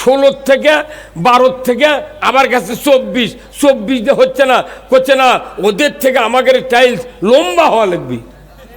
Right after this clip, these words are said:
একটাতে নামাজ পড়বো, কতক্ষণ টাকা?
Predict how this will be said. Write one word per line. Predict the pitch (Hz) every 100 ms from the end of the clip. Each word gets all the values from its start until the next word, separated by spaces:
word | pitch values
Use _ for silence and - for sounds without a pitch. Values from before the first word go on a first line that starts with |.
| - - - -
একটাতে | 269 320 - - 330 339
নামাজ | 302 254 208
পড়বো, | 208 190
কতক্ষণ | 214 240 220 196
টাকা? | 175 147